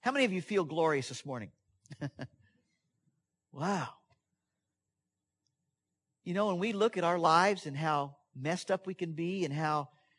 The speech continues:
imperfect we can be, we think, "Wow, I wouldn't be much of an inheritance for God." He might look at me like I look at my pocket watch. <laughs> Is that it? But no, that's not how God sees us.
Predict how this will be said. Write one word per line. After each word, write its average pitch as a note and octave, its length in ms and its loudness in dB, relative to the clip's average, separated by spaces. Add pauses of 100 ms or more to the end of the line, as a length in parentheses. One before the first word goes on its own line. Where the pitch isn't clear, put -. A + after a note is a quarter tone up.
(120)
imperfect G3+ 640 -4
we G3 100 -6
can F3 200 -8
be, F3+ 360 -4 (720)
we D#3 100 -6
think, D#3+ 260 -2
"Wow, E3 380 2
I G#3 140 0
wouldn't E3 300 -6
be B2+ 120 -8
much D3 260 -6
of B2+ 100 -10
an B2 80 -6
inheritance C3 440 -6
for - 140 -18
God." C3+ 340 -6 (1000)
He D#3 80 -8
might D3+ 220 2
look D#3 160 -2
at C#3 60 -6
me D3+ 200 -4
like C3+ 200 0 (260)
I C#3 80 -6
look C#3+ 180 -4
at B2+ 60 -8
my B2+ 120 -6
pocket - 360 -6
watch. - 360 -8
<laughs> - 20 -2
Is - 1040 -8
that C#3+ 200 0
it? G3+ 240 0 (1500)
But B2+ 120 -12
no, D#3+ 300 -4
that's E3+ 200 -4
not E3+ 180 0
how E3 160 -2
God E3 300 -2
sees G3 400 -10
us. - 280 -20